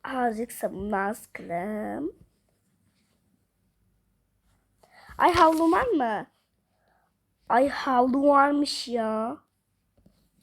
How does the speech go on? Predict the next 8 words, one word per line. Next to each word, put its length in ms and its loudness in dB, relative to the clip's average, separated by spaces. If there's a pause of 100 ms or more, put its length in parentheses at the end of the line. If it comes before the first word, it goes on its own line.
(420)
Az 220 6
kalsın 420 0
havlu 380 4
yok 320 2
diyordum. 420 -6 (1200)
Eloş 560 4
ne 60 2
yapıyorsun? 920 0